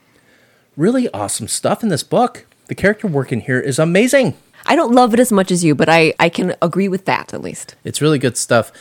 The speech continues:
Speaker 1: And Bruce Wayne's like, "You're done. We're not doing this no more. You're finished." And then he runs off into the night,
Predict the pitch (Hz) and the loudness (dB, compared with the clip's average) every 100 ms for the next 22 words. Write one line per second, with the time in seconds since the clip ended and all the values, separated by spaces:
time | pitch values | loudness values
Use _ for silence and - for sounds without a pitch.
0 | - - _ 143 131 151 147 156 135 135 | -20 -20 _ -4 0 0 0 -2 0 0
1 | - 135 135 135 131 117 _ _ _ _ | 0 -2 2 2 2 -2 _ _ _ _
2 | _ - 135 120 123 123 117 - 113 104 | _ -4 0 0 2 2 2 0 -2 0
3 | 101 101 92 _ _ _ _ _ _ - | 0 -2 -4 _ _ _ _ _ _ -8
4 | 104 117 107 92 - - - _ _ _ | -4 -2 -2 -4 -8 -12 -20 _ _ _
5 | _ _ _ _ _ _ _ 123 113 107 | _ _ _ _ _ _ _ -4 -2 0
6 | 104 110 107 98 113 104 104 101 95 90 | 0 0 0 -2 -4 -6 -2 -2 -2 -4